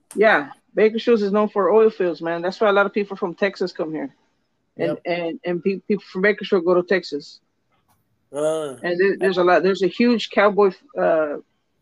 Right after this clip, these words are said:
Speaker 1: huge cowboy, um, community here, and, um,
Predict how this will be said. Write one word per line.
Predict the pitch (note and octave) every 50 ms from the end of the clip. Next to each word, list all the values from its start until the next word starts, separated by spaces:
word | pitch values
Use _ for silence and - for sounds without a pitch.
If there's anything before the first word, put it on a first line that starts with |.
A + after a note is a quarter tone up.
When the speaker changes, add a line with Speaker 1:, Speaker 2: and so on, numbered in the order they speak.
| _ _ _ _ _ _ _ _ _ _ _ _ _ _ _ _ _ _ _
Speaker 1:
huge | _ - A#3+ B3 G#3+ -
cowboy, | - A3+ G3+ G3+ F#3 F#3 F3+ F3 E3+ D#3+ - -
um, | E3+ E3 D#3+ D3 C3+ C3 A#2 - _ _ _ _ _ -
community | F3+ F3+ F#3+ G3+ G#3+ G3+ F#3+ F3 F3 E3+
here, | E3+ F3 F3 F3+ F3+ F3 F3+ - - - - _ _ _ _ _ _ _ _ _ _ _ _ -
and, | E3+ F3 E3+ D#3+ D3+
um, | D#3 C#3+ C3+ C3 -